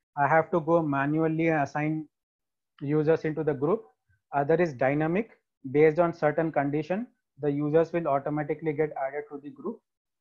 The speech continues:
And dynamic device. Device is for the device. Because Microsoft has Windows Active Directory, right? You can manage your mobile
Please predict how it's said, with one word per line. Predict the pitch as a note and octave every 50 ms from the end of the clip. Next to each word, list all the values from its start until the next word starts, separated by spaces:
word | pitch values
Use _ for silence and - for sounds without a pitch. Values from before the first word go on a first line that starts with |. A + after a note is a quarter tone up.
| _ _ _ _ _ _ _ _
And | E3+ G3+ A3+ G3+ D#3
dynamic | C3+ D3+ D3 D#3 D#3+ E3 F3 F3+ D#3+ C3
device. | B2 C#3 C3+ C#3+ C#3+ C3+ B2 - - _ - C#3
Device | D3 E3+ E3+ F#3 F#3 F3+
is | F3 F3+ F3+
for | - F#3 G3
the | F3+ F3+ E3+
device. | C#3+ C3 C#3 C3 D3 C3+ B2+ A#2 - _ _ _ _ _ _
Because | C#3 C#3+ C#3+ F3 F3 E3
Microsoft | D#3+ D#3 D3+ D3+ D#3+ F3 E3+ E3+ F3 F3 E3+ E3+
has | E3 E3+ D#3
Windows | D3 D3+ D3+ D3+ E3+ D#3+ E3+
Active | D#3 D3+ - E3+ D#3+ D3+
Directory, | D3+ D3 D3+ D3 D3 - D#3 C3+
right? | B2+ D3+ G3 - _ _ _ _ _ _
You | D3 D3
can | - E3 D#3 D3 D3
manage | D3 C#3+ D3+ E3 E3+ D#3 D3+
your | D#3+ E3 D#3
mobile | D3+ D3 C3+ C3 D3+ D#3